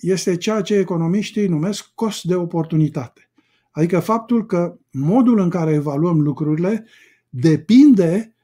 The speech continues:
de cu ce le comparăm. Atunci când sunt o multi-, multitudine de alternative de luat în considerare, este ușor să-ți imaginezi caracteristicile atrăgătoare ale alternativelor pe care le respingi și asta te face mai puțin satisfăcut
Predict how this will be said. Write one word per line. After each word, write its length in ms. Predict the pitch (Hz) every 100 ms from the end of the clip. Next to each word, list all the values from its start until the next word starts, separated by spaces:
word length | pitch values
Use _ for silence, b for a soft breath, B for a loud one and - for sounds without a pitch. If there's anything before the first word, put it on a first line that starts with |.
| _
de 220 | - 175 185
cu 200 | 185 175
ce 260 | - 262
le 140 | 269 262
comparăm. 720 | 240 240 233 214 135 113 _ _ _ _ b b b
Atunci 380 | 156 262 285
când 140 | - 220
sunt 240 | 220 196
o 80 | 190
multi-, 380 | 175 175 175 175
multitudine 640 | 170 160 170 170 269 240
de 100 | 180
alternative 760 | 165 156 160 143 143 131 208 175
de 120 | 143
luat 220 | 135 180
în 100 | 160
considerare, 800 | 143 131 127 123 120 123 147 220 _ _ _ _ _ _ -
este 220 | 165 175
ușor 400 | 185 180 254 262
să-ți 280 | 240 202 -
imaginezi 540 | 165 151 139 151 202
caracteristicile 1000 | - 165 156 156 151 185 190 202 190 190 b b b
atrăgătoare 720 | 165 175 170 151 127 175 185
ale 280 | 165 160 160
alternativelor 1080 | 151 156 156 147 147 190 196 196 165 147 139
pe 140 | 139
care 280 | 131 156 151
le 120 | 139
respingi 720 | 131 131 - 143 170 240 - b b b b b b
și 160 | -
asta 220 | 233 254
te 140 | 220 185
face 460 | 214 214 220 214 -
mai 200 | 170 175
puțin 320 | 170 165 233
satisfăcut 720 | 196 165 160 - 131 220 226